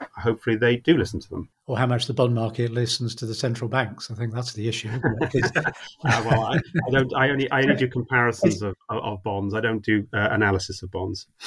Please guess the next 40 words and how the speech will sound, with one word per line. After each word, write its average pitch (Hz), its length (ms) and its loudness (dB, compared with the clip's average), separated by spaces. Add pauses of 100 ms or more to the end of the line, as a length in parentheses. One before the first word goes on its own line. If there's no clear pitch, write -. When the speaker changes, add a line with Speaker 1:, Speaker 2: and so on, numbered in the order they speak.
Speaker 2:
It's - 180 4
a 165 60 2
g-, 247 180 -12 (420)
um, 175 400 4
yeah, 185 120 6
it's - 100 0
a - 20 -8
good, - 240 2 (120)
good - 120 6
opportunity 143 460 2
maybe 135 220 4
just - 240 -4
to 135 100 2
morph 135 520 2
on 131 180 6
to 127 520 4 (380)
what 127 440 0
have 113 320 -2
been 123 540 6 (200)
in 131 180 4
the 120 80 6
last 120 300 4
week 120 460 0
the 131 80 2
main, 120 640 4 (280)
and 120 80 0
you 113 120 0
touched 131 280 2
on 117 80 4
a 113 40 6
few 123 220 4
of 110 80 4
them 110 160 2
there, 117 400 4 (240)
Scott, - 480 -4 (220)
what 139 220 6
have 120 200 4
been 120 240 6
the 120 80 2
main 113 500 4